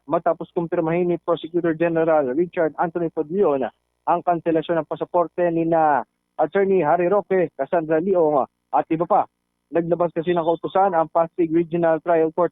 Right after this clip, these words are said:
Branch one five seven para kanselin ang pasaporte nila kaugnay sa kasong, ah, kinakarap na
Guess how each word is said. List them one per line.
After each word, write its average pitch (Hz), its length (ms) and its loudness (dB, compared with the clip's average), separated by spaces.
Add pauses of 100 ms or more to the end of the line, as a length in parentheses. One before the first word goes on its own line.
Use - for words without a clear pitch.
Branch 165 420 0 (220)
one 170 240 0
five 160 320 0
seven 147 400 2 (400)
para 170 240 4
kanselin 170 480 0
ang 160 160 0
pasaporte 175 560 -2
nila 160 320 4 (320)
kaugnay 170 240 2
sa 160 160 -2
kasong, 175 480 0
ah, 143 240 2
kinakarap 170 480 0
na 170 100 0